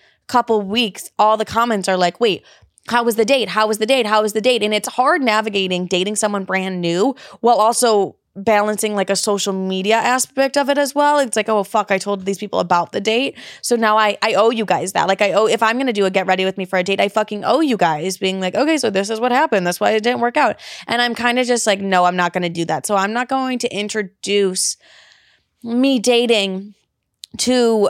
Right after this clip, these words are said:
my channel or the mm, probably, I probably will post it on the podcast or where I'm at with someone in a relationship until I fully know, because I, I don't like having to navigate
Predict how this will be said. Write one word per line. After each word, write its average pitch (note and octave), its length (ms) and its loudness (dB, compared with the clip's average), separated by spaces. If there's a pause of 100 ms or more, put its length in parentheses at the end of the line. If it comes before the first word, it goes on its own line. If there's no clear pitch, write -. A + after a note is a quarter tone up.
(180)
my G3+ 580 0
channel G#3 460 0
or G3 360 2
the F#3 140 -4 (300)
mm, A3 200 -6
probably, A#3 360 0
I F3 140 0
probably F3 480 -2
will D#3+ 140 -6
post F#3+ 280 -6
it F#3 40 -8
on F3 80 -8
the F3+ 80 -8
podcast G#3 500 -4
or A#3 340 2
where A3+ 380 2
I'm A3 120 2
at F#3+ 140 0
with G3+ 120 -2
someone G#3 180 -4
in G3 60 -4
a G3 60 -2
relationship G3+ 500 -4
until A3+ 300 -4
I G#3+ 200 2
fully A3 300 -4
know, F3+ 200 2
because F#3 480 -2 (400)
I, A3+ 600 0 (640)
I A3+ 140 2
don't A#3 280 -2
like G#3 340 0 (460)
having G#3+ 360 0
to G#3+ 100 -4
navigate F#3 720 0